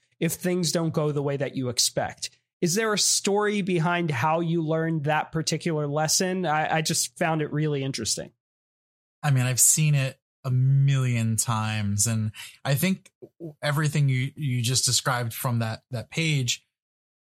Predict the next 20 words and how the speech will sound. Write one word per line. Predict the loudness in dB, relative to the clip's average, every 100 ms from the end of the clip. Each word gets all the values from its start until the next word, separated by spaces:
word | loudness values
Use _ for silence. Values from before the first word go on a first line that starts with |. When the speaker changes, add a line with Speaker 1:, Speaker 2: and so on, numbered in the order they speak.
| -4
Speaker 2:
is | 0 0 -2 _ _ _
kind | -2 0 2
of | 0
at | -2
the | -2
root | 0 0 0
of | 0 -2
what | -2
most | 0 2 4 2 2 2 0
visible | -2 0 0 0 -4
failures | -4 -4 -2 -2 0 0
in | 0
business | 2 2 2 0
are, | 0 -2 -4
is | -4 -2 2 2 0 _ _ _ _ -2
you | 0
made | 0 0
a | 0
decision | 2 2 2 0 0 0 -2 -4 _ _ _ _ _ -6
that | -2 -2 -2